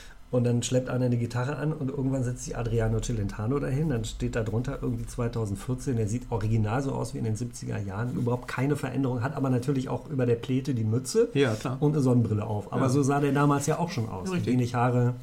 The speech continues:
Speaker 1: und
Speaker 2: Ja.
Speaker 1: eine Sonnenbrille. Und hat einen von seinen Hits gespielt. Unglaublich. Der hat ja auch,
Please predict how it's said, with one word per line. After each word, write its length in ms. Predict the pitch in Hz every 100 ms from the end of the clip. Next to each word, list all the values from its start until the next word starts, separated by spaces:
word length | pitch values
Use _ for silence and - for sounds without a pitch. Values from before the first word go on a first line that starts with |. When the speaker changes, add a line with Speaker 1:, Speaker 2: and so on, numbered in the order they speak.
| -
Speaker 1:
und 80 | -
Speaker 2:
Ja. 40 | 123
Speaker 1:
eine 120 | 123
Sonnenbrille. 520 | 120 120 107 98 92 - - - - - - - - - -
Und 240 | 127 123
hat 220 | 127 151
einen 120 | 123 131
von 140 | 143
seinen 160 | 127 117
Hits 220 | 127 -
gespielt. 400 | 160 - 165 160
Unglaublich. 540 | 127 107 127 147 110
Der 120 | 113 120
hat 100 | 123
ja 100 | 123
auch, 160 | 127